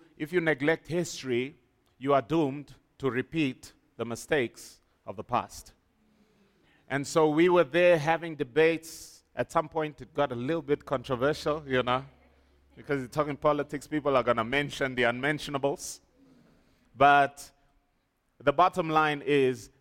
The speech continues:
that the church is not in chains. The word of God, the Apostle Paul said it this way,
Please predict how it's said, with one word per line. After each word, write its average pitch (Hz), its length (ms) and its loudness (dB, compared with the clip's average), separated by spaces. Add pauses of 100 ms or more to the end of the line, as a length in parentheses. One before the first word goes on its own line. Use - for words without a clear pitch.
that 123 140 -4
the 127 80 -2
church 160 480 -2 (100)
is 131 240 -4
not 139 420 -4 (120)
in 123 160 -6
chains. - 1120 -8 (500)
The 117 80 -2
word 156 200 4
of 151 140 2
God, 143 360 4
the 135 80 0
Apostle 160 340 0
Paul 160 240 2
said 147 200 -2
it 131 120 -2
this 156 220 -2
way, 131 120 2